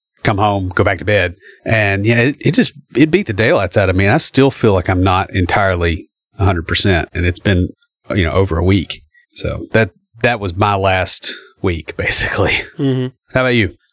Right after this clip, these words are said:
Speaker 2: I am exhausted. Both my sisters were in town this weekend with their babies. Yes, I have two nieces almost a year apart. Um, so I got to meet my two-month-old niece for the first time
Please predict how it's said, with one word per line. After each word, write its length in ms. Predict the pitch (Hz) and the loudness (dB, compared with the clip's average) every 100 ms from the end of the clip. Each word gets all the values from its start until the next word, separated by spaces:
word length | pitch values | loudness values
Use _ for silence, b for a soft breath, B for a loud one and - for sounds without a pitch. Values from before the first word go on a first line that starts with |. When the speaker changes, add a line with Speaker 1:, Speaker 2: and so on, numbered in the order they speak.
| _ - | _ -8
Speaker 2:
I 440 | 156 175 190 196 - | -2 0 2 0 0
am 380 | 151 156 156 | 0 0 0
exhausted. 1120 | 123 143 135 131 120 120 120 117 - - - B B | -2 -4 -6 -6 -2 2 4 2 -2 -8 -20 B B
Both 280 | 151 165 170 | 4 4 4
my 120 | 170 | 2
sisters 500 | - 156 - 147 135 | 4 2 2 0 2
were 140 | 143 | 0
in 100 | 127 | 0
town 320 | 131 131 131 127 | -2 0 0 0
this 180 | 123 131 | -4 -2
weekend 520 | 127 - 127 127 123 B B B - | -4 -2 -2 -2 -6 B B B 0
with 240 | 139 - | 0 2
their 120 | 147 | -2
babies. 540 | 147 120 120 127 135 - _ - | 0 0 0 -4 -6 -10 _ -6
Yes, 320 | 160 131 127 | 0 2 2
I 120 | 123 | 0
have 480 | 131 127 123 123 131 | 0 2 0 -2 -6
two 220 | - 196 | -2 2
nieces 720 | 185 165 165 170 165 160 - - | 4 4 4 4 6 4 0 0
almost 320 | 156 180 - | 2 2 2
a 60 | 135 | 0
year 220 | 131 151 | 4 2
apart. 500 | 147 135 147 - - _ b - | 2 2 2 0 -8 _ b -4
Um, 440 | 139 127 123 127 | -2 -2 -4 -4
so 120 | 151 | 0
I 60 | 151 | 2
got 180 | 180 185 | 0 0
to 80 | |
meet 180 | 180 185 | 2 2
my 100 | 151 | 2
two-month-old 640 | 135 240 247 185 165 147 139 | 0 2 4 2 2 2 2
niece 360 | 131 139 - | 2 2 0
for 120 | - | -4
the 60 | 139 | -4
first 280 | - 175 - | 0 0 0
time 340 | 127 123 160 | -2 -2 -4